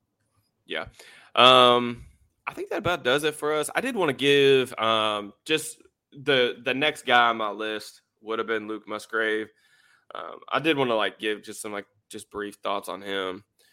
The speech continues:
uh, real quick before we jump out of here, and then we'll, we'll kinda wrap this up, go through our list just for everybody kinda who stuck around. But, um, Musgrave, real quick, long strider, great speed, enormous wingspan to pluck the ball out of the air, uh,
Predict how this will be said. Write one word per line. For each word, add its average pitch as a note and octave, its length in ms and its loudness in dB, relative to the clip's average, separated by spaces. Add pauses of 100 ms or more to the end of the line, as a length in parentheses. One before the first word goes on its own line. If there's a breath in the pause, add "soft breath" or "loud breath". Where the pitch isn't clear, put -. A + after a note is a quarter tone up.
(220 soft breath)
uh, F2 280 -4
real G2 140 -6
quick G2 240 -10
before - 280 -12
we F2+ 100 -8
jump E2+ 300 -10
out F2 180 -4
of G2 60 -10
here, E2+ 240 -6
and D2 120 -12
then C#2 160 -10
we'll, F2+ 240 -10
we'll - 120 -16
kinda C#2 220 -12
wrap D2 260 -6
this - 180 -12
up, C#2+ 160 -8
go D#2+ 140 -6
through - 140 -8
our D#2 140 -2
list E2 360 -4
just - 420 -12
for F#2+ 140 -2
everybody F2 420 0
kinda E2+ 380 -4 (160)
who G#2 100 -4
stuck - 280 -2
around. F2+ 360 2
But, F#2 240 4 (480 loud breath)
um, G#2+ 580 8 (460)
Musgrave, A#2+ 680 6
real A2+ 140 4
quick, A2+ 560 2 (100)
long A2+ 260 6
strider, G#2+ 500 2
great G2+ 280 -2
speed, G#2 340 -6
enormous F#2 440 -6
wingspan D#2 380 -10
to - 60 -14
pluck - 220 -8
the - 60 -20
ball B1 240 -6
out G#1 80 -8
of G1+ 60 -8
the A#1+ 120 -8
air, C#2+ 420 -6
uh, G1+ 360 -8